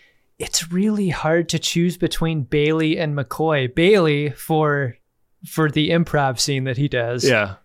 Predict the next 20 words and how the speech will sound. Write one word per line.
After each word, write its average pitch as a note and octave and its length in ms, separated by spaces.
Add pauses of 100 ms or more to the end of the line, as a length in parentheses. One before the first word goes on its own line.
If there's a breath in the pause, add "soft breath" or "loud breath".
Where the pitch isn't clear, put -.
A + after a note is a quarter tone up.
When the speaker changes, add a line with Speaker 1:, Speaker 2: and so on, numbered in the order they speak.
(300)
Speaker 1:
at E3 320
Kirk, C3+ 540 (380 soft breath)
and E3 200
McCoy E3+ 600
for, D#3+ 800 (100)
for E3 200
lying D#3 500
about D3+ 260
the D#3 80
red D#3 200
alert. E3 460 (800 loud breath)
I G#3 80
feel D4 260
like G#3+ 220
the F3+ 160
Bailey F3 420
scene E3+ 300
is C#3+ 120
more D#3 200
fun C3+ 640